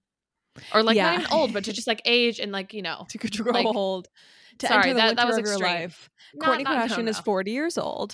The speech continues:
Speaker 2: so chill
Speaker 1: Yeah.
Speaker 2: out.
Speaker 1: Well, so, so Gwyneth is what, fifty? Almost fifty?
Speaker 2: Forty-nine, yeah.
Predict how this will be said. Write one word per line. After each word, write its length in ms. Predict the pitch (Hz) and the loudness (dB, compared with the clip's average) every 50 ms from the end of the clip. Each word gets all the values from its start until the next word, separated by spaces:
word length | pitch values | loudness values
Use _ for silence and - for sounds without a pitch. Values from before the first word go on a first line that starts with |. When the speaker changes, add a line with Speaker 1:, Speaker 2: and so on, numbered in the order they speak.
| - 240 | -14 -16
Speaker 2:
so 480 | - - - - 190 156 156 160 151 - _ - | -14 -10 -2 -2 0 0 0 -4 -6 -8 _ -10
chill 300 | - 226 214 - - 190 | -6 -4 -4 -2 0 2
Speaker 1:
Yeah. 160 | 190 160 151 - 185 | 2 2 2 -2 -4
Speaker 2:
out. 60 | 202 _ - | -8 _ -6
Speaker 1:
Well, 140 | 294 320 302 | -6 -4 -4
so, 120 | - - - 269 269 | -6 -10 -12 -12 -12
so 140 | - - 277 | -12 -14 -6
Gwyneth 260 | - 302 302 311 285 294 | -4 -4 -4 -2 -4 -6
is 100 | 226 220 | -4 -4
what, 160 | 185 - - | -4 -4 -4
fifty? 380 | - 196 - - 285 330 392 - _ _ - | -8 -10 -8 -8 -8 -8 -8 -10 _ _ -12
Almost 200 | - 233 247 - | -10 -10 -8 -10
fifty? 220 | 277 - - 403 453 _ _ _ _ | -12 -10 -8 -8 -8 _ _ _ _
Speaker 2:
Forty-nine, 600 | - - 240 220 196 190 185 175 - - - - - | -8 -2 0 0 0 0 -2 -6 -6 -10 -10 -12 -14
yeah. 180 | - - - - | -14 -14 -14 -14